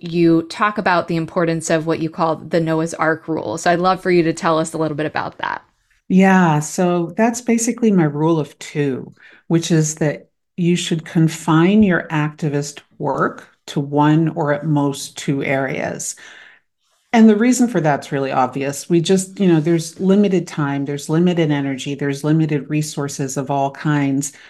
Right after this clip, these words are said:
Speaker 2: And we just get burnt out. And if instead we say, "Okay, I'm gonna focus on this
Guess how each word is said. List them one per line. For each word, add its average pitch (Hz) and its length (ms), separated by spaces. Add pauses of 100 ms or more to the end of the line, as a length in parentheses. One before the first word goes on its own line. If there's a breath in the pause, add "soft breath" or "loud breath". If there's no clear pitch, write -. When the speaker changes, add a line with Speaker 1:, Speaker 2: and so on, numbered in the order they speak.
(240 loud breath)
Speaker 2:
And 190 160
we 196 140
just - 280
get - 220
burnt 160 260
out. 143 440 (400 soft breath)
And 196 140
if 190 180
instead 202 580
we 165 160
say, 165 380
"Okay, 165 320
I'm 143 160
gonna 220 180
focus 165 500
on 143 220
this 170 320